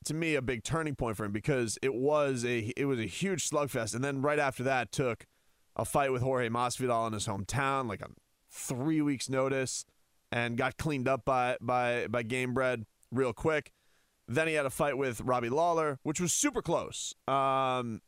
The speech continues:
people could argue that Cowboy won that fight. I, I, I lean towards Robbie winning that fight, but it was that razor thin. It was a very, very closely contested bout. So,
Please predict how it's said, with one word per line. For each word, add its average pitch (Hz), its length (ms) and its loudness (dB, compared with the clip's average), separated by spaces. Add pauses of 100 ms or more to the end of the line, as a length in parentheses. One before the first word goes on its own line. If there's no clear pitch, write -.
(720)
people 196 220 0
could - 240 0
argue 180 560 2 (320)
that 175 200 4
Cowboy 190 360 4
won 180 160 -2
that 180 160 2
fight. 185 320 2 (120)
I, 139 240 2
I, 127 180 0
I 131 120 0
lean 151 340 0
towards 156 260 2
Robbie 143 240 2
winning 143 200 0
that 139 140 0
fight, 143 220 0 (220)
but 160 300 4 (480)
it 190 120 4
was 220 260 4
that 151 180 -4
razor 131 280 0
thin. 113 320 -2
It 123 140 0
was 139 240 2
a 127 60 2
very, 127 340 2
very 120 220 0
closely 127 360 -2
contested 110 520 -2
bout. 110 280 0 (600)
So, 196 380 2